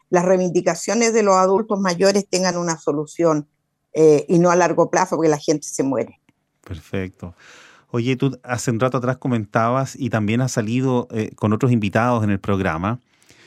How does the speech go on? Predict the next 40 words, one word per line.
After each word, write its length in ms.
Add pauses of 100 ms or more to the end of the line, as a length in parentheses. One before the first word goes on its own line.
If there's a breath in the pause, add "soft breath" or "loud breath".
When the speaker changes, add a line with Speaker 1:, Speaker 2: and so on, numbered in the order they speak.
(160 soft breath)
Speaker 2:
respecto 680
de 480
el 220
abandono 600
que 120
a 40
veces, 480
eh, 280
empieza 760
a 60
tener, 540
eh, 300
la 180
persona 280
mayor. 440 (560 soft breath)
Eh, 180
¿eso 220
es 140
una 140
realidad 600
en 100
la 100
comuna 280
donde 240
estás? 360
¿Hay 140
personas 480
mayores, 300
adultos 260
mayores 260
que 120
se 100
van 180
quedando 300
solos, 380
que 80
los 180
hijos 180
los 140
abandonan, 640